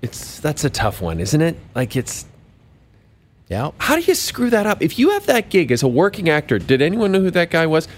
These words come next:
Speaker 1: First of all, I, do, I still don't know what his name is. He's just the Trivago guy. All the headlines, "Trivago guy, D U I." So
Speaker 2: And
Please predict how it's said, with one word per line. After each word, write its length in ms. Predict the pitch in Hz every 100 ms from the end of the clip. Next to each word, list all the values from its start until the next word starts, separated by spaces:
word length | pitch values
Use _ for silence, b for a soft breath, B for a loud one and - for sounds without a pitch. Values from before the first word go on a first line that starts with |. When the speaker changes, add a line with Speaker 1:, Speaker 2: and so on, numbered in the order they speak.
| B
Speaker 1:
First 160 | - 214
of 40 |
all, 40 | 196
I, 40 |
do, 80 | 180 -
I 40 |
still 200 | 170 202
don't 120 | 190
know 60 | 180
what 120 | 170
his 120 | 139
name 280 | 135 143 135
is. 240 | 87 - -
He's 160 | 147 123
just 240 | 139 131
the 100 | 131
Trivago 580 | - 127 120 120 107 85
guy. 240 | 78 - - b b b _
All 200 | 156 151
the 80 | 139
headlines, 500 | 143 123 98 85 - -
"Trivago 580 | - 147 127 120 113 98
guy, 240 | 95 92
D 140 | 92 104
U 200 | 92 90
I." 220 | 85 71 - - - - - - _ _ _
So 340 | - 180 175
Speaker 2:
And 140 | 160